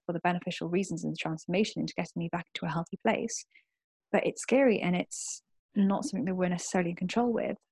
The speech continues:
And, um, yeah, I think for me, I just had to put my hands up and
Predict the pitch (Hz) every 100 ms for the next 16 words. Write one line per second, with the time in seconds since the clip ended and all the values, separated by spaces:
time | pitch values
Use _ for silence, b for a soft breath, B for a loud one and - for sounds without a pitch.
0 | - 180 180 180 - _ _ _ _ _
1 | _ - _ _ _ _ _ _ - 190
2 | 180 180 185 190 - _ _ _ - 196
3 | 185 180 233 190 190 - - - 180 -
4 | - 175 185 185 - - - - _ _
5 | 196 180 170 175 190